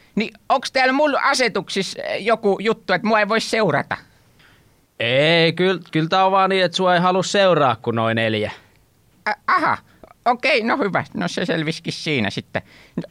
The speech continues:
Speaker 1: no, no sit on semmonen, kato, kun mä löysin Paulin,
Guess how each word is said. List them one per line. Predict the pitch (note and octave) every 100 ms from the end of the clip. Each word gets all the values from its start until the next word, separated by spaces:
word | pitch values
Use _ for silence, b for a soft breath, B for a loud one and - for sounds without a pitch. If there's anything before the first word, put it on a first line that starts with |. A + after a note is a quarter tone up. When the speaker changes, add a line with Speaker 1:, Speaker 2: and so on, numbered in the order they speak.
| B B
Speaker 1:
no, | G#3+ -
no | C4
sit | C4 C#4
on | D#4
semmonen, | D#4+ D#4+ C#4+ C4
kato, | B3 A#3+ B3
kun | -
mä | B3+ C4+
löysin | C4+ B3 A3
Paulin, | - D4 F4 C4 G3+ E3+ D3+ B2